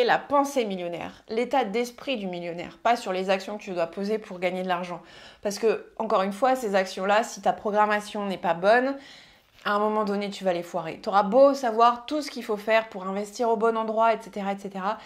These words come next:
Si ta programmation de base est mauvaise, À un moment donné, tu poseras l'action qui va tout,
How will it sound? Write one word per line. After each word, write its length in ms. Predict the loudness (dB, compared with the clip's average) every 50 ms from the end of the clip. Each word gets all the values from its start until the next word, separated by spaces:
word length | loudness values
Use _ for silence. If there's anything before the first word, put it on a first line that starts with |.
| -18 -20 -20 -20 -20
Si 160 | -18 -4 0
ta 140 | 2 2 2
programmation 680 | 4 4 4 6 6 6 4 4 2 0 -2 -4 -4
de 140 | -4 -4 -4
base 600 | 0 4 6 6 8 8 6 4 2 -2 -6 -12 -18 _ -14
est 100 | -10 -8
mauvaise, 560 | -4 -2 -2 2 4 4 4 4 2 0 -4 -8 -10 -16 _ _ _ -20 -20 -20 -20 -20 -20 -20 -20 -20 -20 -20 -20 -20 _ _ _ _ _ _ _ _ _
À 100 | -2 2
un 120 | 4 4 4
moment 240 | 4 2 2 0
donné, 340 | 0 -2 -2 -2 -2 -2 -4
tu 140 | -4 -8 -10
poseras 480 | -8 -6 -6 -2 2 4 6 6 6 6
l'action 500 | 4 2 0 -2 -4 -10 -10 -8 -10 -8
qui 140 | -8 -6
va 140 | -4 -4 -4
tout, 440 | -4 -6 -8 -6 -4 -4 -4 -4